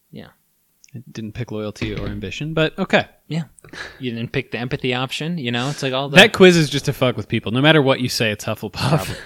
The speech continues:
Speaker 1: I think so.
Speaker 2: <laughs>
Speaker 1: But there it is, everybody. John
Speaker 2: Oh, God.
Speaker 1: is a Hufflepuff.
Speaker 2: I'm a Hufflepuff. I love Budweiser and Jose Cuervo.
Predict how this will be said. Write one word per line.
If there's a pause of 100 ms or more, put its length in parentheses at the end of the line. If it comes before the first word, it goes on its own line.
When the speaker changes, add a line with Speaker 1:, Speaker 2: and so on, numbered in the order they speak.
Speaker 1:
I
think
so.
Speaker 2:
<laughs>
Speaker 1:
But (100)
there
it
is,
everybody. (640)
John
Speaker 2:
Oh, (140)
God.
Speaker 1:
is
a
Hufflepuff.
Speaker 2:
I'm
a
Hufflepuff.
I
love
Budweiser
and
Jose
Cuervo.